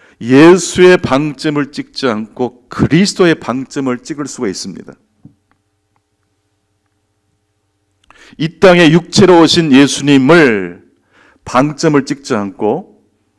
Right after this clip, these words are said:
예수가 그리스도가 된, 즉 예수님에 대한 지식, 예수님이 신성을 가지고 계시고 하나님의 메시아라는 사실을 신학적으로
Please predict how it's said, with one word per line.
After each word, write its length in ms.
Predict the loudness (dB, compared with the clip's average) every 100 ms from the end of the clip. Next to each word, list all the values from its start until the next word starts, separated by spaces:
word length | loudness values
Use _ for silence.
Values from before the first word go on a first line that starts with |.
| _ _ _
예수가 680 | 2 4 4 2 2 0 0
그리스도가 580 | 0 0 0 0 2 2
된, 340 | 2 0 -6 _ _ _ _ _
즉 260 | -10 -8 0
예수님에 540 | 2 2 -2 -2 -4
대한 400 | -2 -2 -2 -4
지식, 480 | -6 -4 -2 -4 -6 _ _ _
예수님이 720 | 0 0 0 -4 0 -2 -2 _
신성을 680 | -16 -6 -4 -2 -2 -2 -2
가지고 340 | -2 -4 -6
계시고 720 | -2 -4 -4 -2 -2 -2 -8 _ _ _ _ _ _ _
하나님의 520 | -2 2 4 4 4
메시아라는 600 | 4 4 2 2 2 0
사실을 760 | 0 -2 -2 -4 0 0 -2 -16 _ _ _ _
신학적으로 960 | -14 -4 0 0 2 2 4 2 -2 _